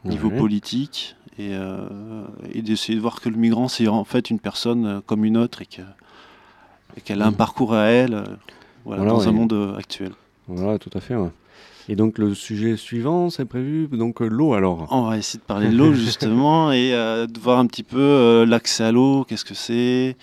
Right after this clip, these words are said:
Speaker 1: la problématique sur la planète, euh, le, le tout, c'est d'essayer de tourner autour de l'éducation à la citoyenneté, donc c'est-à-dire, il y a vraiment un,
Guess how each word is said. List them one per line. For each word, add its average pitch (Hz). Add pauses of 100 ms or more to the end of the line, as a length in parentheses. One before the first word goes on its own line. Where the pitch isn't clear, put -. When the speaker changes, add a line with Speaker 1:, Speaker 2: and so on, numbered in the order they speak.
(400)
Speaker 1:
la 110
problématique 113
sur -
la 107
planète, 117
euh, 98 (440)
le, 117 (200)
le 135
tout, 170
c'est 143
d'essayer 143
de 135
tourner 147
autour 139
de 127
l'éducation 120
à 117
la 113
citoyenneté, 117
donc 117
c'est-à-dire, 117
il 117
y 107
a 101
vraiment 110
un, 107